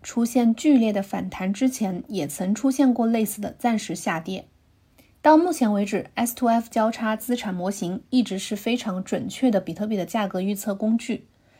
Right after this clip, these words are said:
另外，有一些链上指标也表明，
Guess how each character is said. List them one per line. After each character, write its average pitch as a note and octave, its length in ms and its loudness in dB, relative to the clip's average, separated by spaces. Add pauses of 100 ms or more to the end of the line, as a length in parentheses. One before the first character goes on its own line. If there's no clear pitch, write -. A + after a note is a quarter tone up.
(200)
另 D4+ 180 8
外， D4+ 280 8 (300)
有 F#3 120 2
一 G3+ 100 2
些 A3 280 0
链 B3+ 280 6
上 A3 220 2
指 G3 180 -2
标 G#3 380 2
也 F3+ 160 -2
表 F3+ 180 -4
明， E3 300 -6